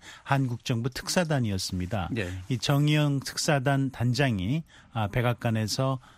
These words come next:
Speaker 1: 트럼프 대통령을 만난 자리에서 김정은 위원장의 트럼프 대통령 초청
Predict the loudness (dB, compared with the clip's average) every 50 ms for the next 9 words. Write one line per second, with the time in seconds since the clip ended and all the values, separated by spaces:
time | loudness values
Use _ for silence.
0 | _ _ -10 -2 0 2 2 2 2 2 2 2 2 2 0 0 2 2 2 2
1 | 2 2 2 2 0 0 0 -2 -2 -2 -2 -2 -2 -2 -2 -2 -2 -2 -2 -2
2 | -4 -4 -8 -16 -20 -20 -20 _ -10 -2 2 4 4 4 4 4 4 4 4 2
3 | 2 2 2 2 4 4 4 4 2 0 2 0 0 2 2 0 0 0 0 0
4 | -2 -4 -6 -8 -20 -16 -10 -4 -2 0 0 0 0 0 0 0 0 0 -2 0
5 | 0 2 2 0 0 -2 -6 -8 -4 -2 -2 -2 0 -2 -2 0 -2 -4